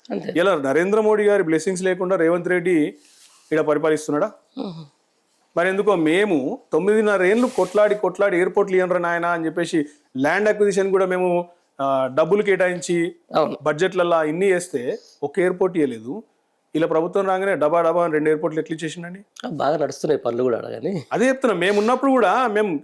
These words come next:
Speaker 2: బడ్జెట్లో పెట్టినామంటే మేము ఇవ్వలే, ఇవ్వలే కదా, ఇస్తాం కదా.
Speaker 1: ఉమ్.
Speaker 2: Airports Authority of India వాడు సర్వే కూడా వేయలే మేము ఉన్నప్పుడు.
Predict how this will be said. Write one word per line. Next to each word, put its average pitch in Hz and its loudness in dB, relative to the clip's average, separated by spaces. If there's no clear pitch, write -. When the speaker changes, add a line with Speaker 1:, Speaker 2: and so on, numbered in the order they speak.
Speaker 2:
బడ్జెట్లో 175 2
పెట్టినామంటే 226 2
మేము 190 2
ఇవ్వలే, 196 4
ఇవ్వలే 190 2
కదా, 170 -6
ఇస్తాం 226 -2
కదా. 233 0
Speaker 1:
ఉమ్. 139 0
Speaker 2:
Airports 220 2
Authority 214 0
of 208 4
India 202 0
వాడు 202 2
సర్వే 185 2
కూడా 208 4
వేయలే 180 2
మేము 165 0
ఉన్నప్పుడు. 143 -2